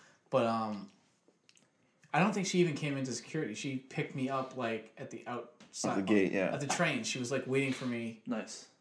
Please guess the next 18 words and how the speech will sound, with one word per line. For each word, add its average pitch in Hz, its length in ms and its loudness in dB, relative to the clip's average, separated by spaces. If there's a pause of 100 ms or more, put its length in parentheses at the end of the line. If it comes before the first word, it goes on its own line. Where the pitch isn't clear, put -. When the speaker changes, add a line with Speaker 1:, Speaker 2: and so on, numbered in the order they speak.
(260)
Speaker 2:
Hmm. 95 120 -2 (120)
Speaker 3:
Oh, 131 60 2
so 123 40 4
Speaker 1:
And 123 80 2
Speaker 3:
y'all 131 120 6
did 139 160 8
it - 20 6
on 127 120 4
the 110 60 -2
train? 131 320 -4 (640)
Speaker 1:
What? 113 160 -8 (720)
Speaker 3:
So 131 140 -2
y'all 110 160 -2
did 117 100 0
it 113 60 -4
on 104 100 -4
the 101 80 -6
train? 131 280 -6